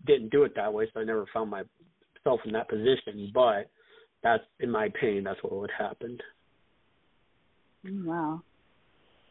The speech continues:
Speaker 2: Okay, and with building your team, how
Speaker 1: Mm-hmm.
Speaker 2: is it important to build the proper team when you're building your company and putting that team together?
Speaker 1: Um,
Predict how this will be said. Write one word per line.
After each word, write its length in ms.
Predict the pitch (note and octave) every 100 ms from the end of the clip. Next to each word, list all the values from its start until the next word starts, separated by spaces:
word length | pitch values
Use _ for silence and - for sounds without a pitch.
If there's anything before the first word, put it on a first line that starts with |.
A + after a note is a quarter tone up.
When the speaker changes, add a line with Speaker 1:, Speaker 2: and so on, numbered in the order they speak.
| _ _ _ _ -
Speaker 2:
Okay, 340 | F#3+ E3+ F3 -
and 400 | E3 F3 D#3+ D#3+ - _ _ _ _ -
with 260 | F3 F3+ E3+
building 460 | E3+ G3 A3 A#3 A3+
your 160 | F#3 D#3 - - F3+
team, 500 | F3+ D3+ D3+ D4+ - _ _ _ - - -
how 240 | G3+ A#3+
Speaker 1:
Mm-hmm. 140 | A#3+ F3+
Speaker 2:
is 100 | F3
it 120 | F3 E3+
important 640 | D3+ - E3+ B2+ D#3+ D#3 -
to 80 | D3
build 520 | D3 D3+ D3 D3 C#3+
the 100 | C3 - - -
proper 420 | E3+ D#3 - C3+ - -
team 540 | D3 C3 B2+ - D#3+ D#3+
when 180 | D#3 D3
you're 200 | C#3+ C#3
building 440 | C#3+ D3+ D3+ D3 C#3+
your 160 | C#3
company 360 | - C#3+ C#3+ C#3+
and 180 | C3+ -
putting 260 | C#3+ C#3
that 220 | C3 A#2 -
team 200 | B2 -
together? 460 | A#2+ A#2 - - E3+ - - - _ _ _ _ _
Speaker 1:
Um, 460 | D#3+ F3 F3+ D#3+